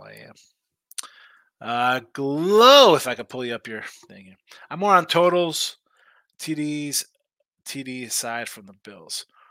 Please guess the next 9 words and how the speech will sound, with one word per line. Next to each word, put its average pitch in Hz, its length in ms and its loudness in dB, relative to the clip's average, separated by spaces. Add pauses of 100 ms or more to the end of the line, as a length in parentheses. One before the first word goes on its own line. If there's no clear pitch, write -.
(800)
Why 143 200 0
don't 202 160 -2
you 185 80 -4
do 175 240 0
a 151 160 2
Bills, 151 640 0
like, 127 160 -6
first 139 380 -6
half? 147 600 -6